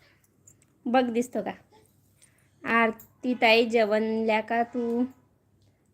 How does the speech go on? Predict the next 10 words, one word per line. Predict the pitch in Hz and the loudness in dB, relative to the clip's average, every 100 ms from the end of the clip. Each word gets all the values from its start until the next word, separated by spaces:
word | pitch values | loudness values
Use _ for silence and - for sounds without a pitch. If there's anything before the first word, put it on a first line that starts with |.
| _ _ _ _ _ _ _ _ _ _ _ _ _ _ _ _ _ _ - | _ _ _ _ _ _ _ _ _ _ _ _ _ _ _ _ _ _ -6
कायम | 220 202 202 208 214 214 | -2 0 0 -2 -2 -4
असते. | 214 - 208 196 180 226 - _ _ _ _ _ _ _ _ _ _ _ _ _ _ _ _ _ _ _ _ | -8 -12 -8 -8 -8 -16 -20 _ _ _ _ _ _ _ _ _ _ _ _ _ _ _ _ _ _ _ _
हळद | 226 214 208 214 233 | -10 -6 -4 -6 -6
राहू | 202 185 185 | -4 -4 -4
द्या, | 254 233 226 277 - | -4 -4 -6 -10 -6
वादळ | 202 190 202 202 | -4 -2 -2 -2
दादा. | 254 185 185 214 247 _ _ _ _ | -4 -4 -4 -4 -8 _ _ _ _
तेव्हाकडे | 214 202 208 208 214 214 _ _ _ _ - - 208 208 240 | -4 -2 0 0 0 -4 _ _ _ _ -16 -4 -2 0 -2
प्रार्थना | 247 208 190 190 208 208 226 | -2 -4 -4 -4 -4 -4 -4
आहे | - 208 214 214 208 | -6 -4 -2 0 0